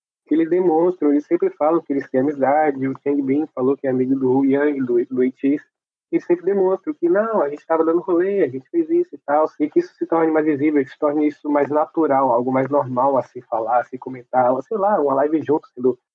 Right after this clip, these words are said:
muito otimista, assim. Mas eu acho que é, são esses meus desejos pra depois desse, desse Kingdom, que pra mim foi uma coisa muito boa pra esses grupos, e que eu espero que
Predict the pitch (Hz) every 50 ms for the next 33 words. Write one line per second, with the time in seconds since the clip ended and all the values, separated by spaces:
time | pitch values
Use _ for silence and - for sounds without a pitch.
0 | _ _ - 135 135 139 147 160 156 - 143 135 135 - 131 127 127 127 127 127
1 | - - 117 - - 120 120 117 139 139 139 139 143 147 147 147 143 147 147 143
2 | 147 - - 165 - - 165 160 160 156 156 156 156 156 151 151 147 147 156 -
3 | _ _ _ _ _ _ _ - 156 165 165 160 156 160 - _ - - 160 160
4 | 160 - - 160 151 156 160 165 147 131 131 131 143 139 - - 139 131 131 127
5 | 123 139 131 123 123 120 - - 127 123 - _ - 123 120 - 123 - 123 123
6 | 127 127 147 151 - _ _ _ _ _ - 123 117 120 120 120 - 131 127 120
7 | - - 127 123 123 120 - _ _ _ - 131 135 131 139 123 113 117 117 123
8 | 120 _ _ _ _ _ 123 123 123 120 - - 120 113 110 117 120 - - -
9 | _ _ _ _ _ _ _ 123 117 - 127 123 - - 120 120 123 120 - 131
10 | 123 120 120 120